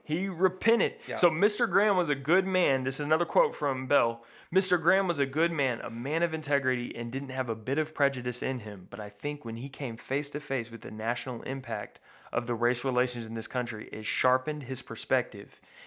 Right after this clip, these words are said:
Speaker 1: and his determination to do whatever he could to make an impact on civil rights movement and on race relations as a whole."
Speaker 2: Mm-hmm.
Speaker 1: That is why we do this podcast.
Speaker 2: Right.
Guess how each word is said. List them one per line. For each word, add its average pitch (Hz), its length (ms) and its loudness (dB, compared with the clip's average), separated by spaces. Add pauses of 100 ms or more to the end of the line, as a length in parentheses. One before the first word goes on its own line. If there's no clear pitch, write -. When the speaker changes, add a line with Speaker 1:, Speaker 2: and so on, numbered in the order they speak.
Speaker 1:
and 117 120 -4
his 110 160 -4
determination 123 800 0
to 113 80 -8
do 120 240 0
whatever 139 340 4
he 139 120 0
could 120 300 -4
to 117 80 -8
make 113 200 -4
an 110 100 -6 (100)
impact 127 460 -4
on 110 120 -10
civil 117 320 -2
rights 120 300 -2
movement 104 360 -12 (400)
and 120 120 -2
on 117 180 2
race 117 240 0
relations 113 440 -4
as 104 160 -6
a 104 60 -10
whole." 107 260 -8
Speaker 2:
Mm-hmm. 107 280 -18
Speaker 1:
That 139 140 6
is 139 120 0
why 123 260 4
we 123 180 0
do 117 160 -2
this 104 200 -8
podcast. - 580 -12
Speaker 2:
Right. 107 220 -6